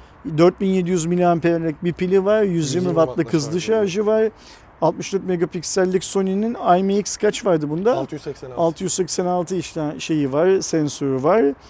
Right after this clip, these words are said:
Speaker 1: Ön kamerada da yine Sony'nin I M X beş yüz doksan altısı var.
Speaker 2: Hı hı.
Speaker 1: Ee, ön kamerada da yirmi megapiksellik bir
Speaker 2: Aslında
Speaker 1: şeyi.
Speaker 2: ya şey olarak hani, e, Xiaomi'nin şimdiye kadar çıkarttığı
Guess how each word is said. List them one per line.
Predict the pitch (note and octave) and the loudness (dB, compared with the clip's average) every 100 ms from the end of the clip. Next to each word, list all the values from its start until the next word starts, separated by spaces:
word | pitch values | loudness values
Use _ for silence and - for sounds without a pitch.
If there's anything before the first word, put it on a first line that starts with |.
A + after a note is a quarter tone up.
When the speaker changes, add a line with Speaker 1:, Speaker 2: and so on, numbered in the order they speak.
| - - - | -20 -20 0
Speaker 1:
Ön | G3 G3+ | 4 4
kamerada | F#3 F3+ E3 D#3+ E3+ | 4 2 4 4 4
da | |
yine | G3 G3+ | 2 2
Sony'nin | F#3 - F#3 E3+ A#3 | 0 2 2 2 0
I | B3+ G3 | 0 0
M | F#3 G#3 | 2 0
X | G#3 | 0
beş | F#3+ G3+ - | 0 0 -2
yüz | F#3 | 2
doksan | G3 - G3+ | 2 2 0
altısı | G3 F#3 F3+ - D3+ | 0 0 -2 0 2
var. | C#3 | 2
Speaker 2:
Hı | A3 | 2
hı. | C#4 C3+ B2 C3+ - | -2 -10 -14 -12 -4
Speaker 1:
Ee, | D#3+ D#3 D#3 E3+ | -2 0 0 0
ön | G3+ G3 | 0 -2
kamerada | F#3 E3+ D3+ E3 | -2 0 0 0
da | A3+ | 0
yirmi | A3+ F#3 F#3 G3 F#3 | 6 6 6 4 0
megapiksellik | E3+ E3 D3 C#3 C3 - C#3+ C#3+ - | 0 0 0 0 -2 2 2 2 -4
bir | G#3+ C4 C4+ - | 0 2 4 4
Speaker 2:
Aslında | F#4 | 2
Speaker 1:
şeyi. | - G3 | 2 4
Speaker 2:
ya | D3 A#3 E3+ | 4 4 -2
şey | - | -4
olarak | F#3 F#3 E3 C#3+ | -4 -4 -4 -6
hani, | C3+ | -8
e, | B2 - A2 G#2+ G#2+ G#2+ | -12 -16 -16 -14 -14 -14
Xiaomi'nin | - D3 D#3 F3+ | -10 -6 -6 -4
şimdiye | F#3 F#3+ F3+ F#3 | -6 -6 -6 -6
kadar | F3 F3 E3+ | -6 -8 -10
çıkarttığı | - - E3 D3+ - A#3+ | -12 -10 -10 -8 -6 -6